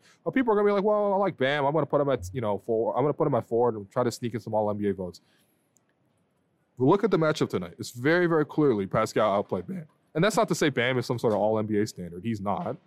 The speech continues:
But, uh, ultimately, I thought Pascal just played really well, went at Bam, who's not an easy opponent to go up against, but scored over him, beat him with the spin move, beat him with the mid-range jumper, beat him with the footwork, drew some fouls. I thought he, he made the right passes as well, didn't force his shot,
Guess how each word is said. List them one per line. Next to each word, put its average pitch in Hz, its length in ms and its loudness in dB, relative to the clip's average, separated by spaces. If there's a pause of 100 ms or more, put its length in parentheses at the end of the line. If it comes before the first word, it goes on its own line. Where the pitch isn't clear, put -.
But, 123 220 2 (320)
uh, 131 260 0
ultimately, 113 560 0
I 95 80 -6
thought 107 200 -2
Pascal 104 320 -2
just 98 200 -10
played 104 240 0
really 107 280 -2
well, 95 320 -2 (260)
went 117 200 0
at 113 140 0
Bam, 98 300 -2
who's 110 200 -2
not 131 200 2
an 135 200 0
easy 147 240 0
opponent 135 340 0
to 127 60 0
go 117 180 0
up 117 80 -4
against, 104 260 -8
but 98 100 -16
scored 120 300 0
over 107 260 0
him, 101 260 -4
beat 110 140 -4
him 117 80 -2
with 110 100 -8
the 107 60 -20
spin 107 260 -8
move, 104 220 -4
beat 110 160 -2
him 113 100 -4
with 113 100 -4
the 113 80 -4
mid-range 107 400 -4
jumper, 101 260 -8
beat 107 180 -4
him - 60 -4
with 113 120 -6
the 113 60 -8
footwork, 107 460 0 (240)
drew 120 140 -2
some 113 140 -6
fouls. 101 440 0 (480)
I 185 60 -10
thought 117 200 2
he, 127 180 0
he 127 120 0
made 131 180 2
the 127 40 2
right 113 160 2
passes 110 380 -2
as 107 120 -10
well, 101 180 0
didn't 117 260 -2
force 123 300 0
his 113 100 -6
shot, 101 380 0